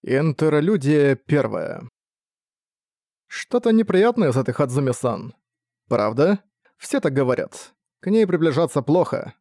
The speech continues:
Опасно. Опасно в каком смысле? Говорят, случится что-то плохое. Поэтому говорят, лучше к ней не подходить. Но слушай,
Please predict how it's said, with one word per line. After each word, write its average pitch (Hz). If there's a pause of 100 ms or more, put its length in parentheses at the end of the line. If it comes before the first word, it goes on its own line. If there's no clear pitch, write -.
(160)
Опасно. - (680)
Опасно 139
в -
каком 151
смысле? - (720)
Говорят, 120
случится 135
что-то 131
плохое. 131 (460)
Поэтому 196
говорят, 160 (240)
лучше 185
к -
ней 196
не 180
подходить. - (540)
Но 123
слушай, 120